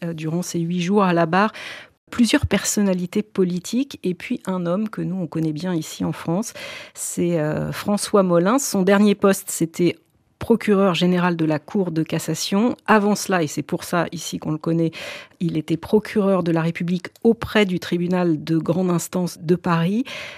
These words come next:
Ça a été, sa venue, je crois, à un moment très fort durant ce procès.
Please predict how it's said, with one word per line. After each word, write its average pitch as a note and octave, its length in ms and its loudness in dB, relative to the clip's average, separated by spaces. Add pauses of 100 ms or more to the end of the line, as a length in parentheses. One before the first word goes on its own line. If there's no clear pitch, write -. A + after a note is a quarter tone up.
(160)
Ça - 200 0
a G#3+ 40 6
été, A3+ 560 0
sa F#3 200 -4
venue, F#3+ 280 0
je G3+ 120 -2
crois, - 220 -4
à - 20 2
un F3+ 80 0
moment F#3 260 -2
très - 260 -6
fort E3+ 280 -2
durant E3 200 -2
ce E3 60 -8
procès. - 420 -8